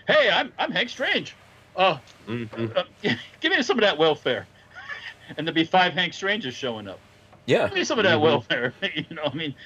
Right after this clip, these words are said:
Speaker 1: I mean.
Speaker 3: Yeah, these guys can't be serious with this nonsense. So they're saying next time around when we all go to vote for president,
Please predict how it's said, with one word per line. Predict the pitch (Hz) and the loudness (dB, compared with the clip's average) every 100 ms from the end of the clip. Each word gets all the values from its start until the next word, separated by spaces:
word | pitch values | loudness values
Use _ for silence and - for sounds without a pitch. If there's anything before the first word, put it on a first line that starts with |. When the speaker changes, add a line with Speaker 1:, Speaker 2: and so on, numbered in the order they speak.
| - - | -14 -2
Speaker 1:
I | 156 | 0
mean. | 160 156 139 - - - - _ _ _ | 0 -2 -8 -12 -18 -20 -20 _ _ _
Speaker 3:
Yeah, | 147 123 | 6 6
these | 127 175 | 6 4
guys | - 180 160 - | 6 6 6 4
can't | 156 117 | 4 4
be | 117 | 2
serious | - 143 127 - | 6 6 6 4
with | 101 | 2
this | 95 92 | 2 2
nonsense. | 98 90 - 85 - | 2 2 0 0 4
So | 156 | 4
they're | 131 160 | 8 6
saying | 190 - 165 147 | 6 6 6 6
next | 143 160 | 4 2
time | - 170 | 4 6
around | 170 156 147 | 8 8 6
when | 131 | 6
we | 123 156 | 6 6
all | 160 | 6
go | 151 151 | 8 8
to | 139 | 8
vote | 123 135 | 6 6
for | 139 127 | 4 2
president, | 135 123 110 101 95 | 6 4 4 4 2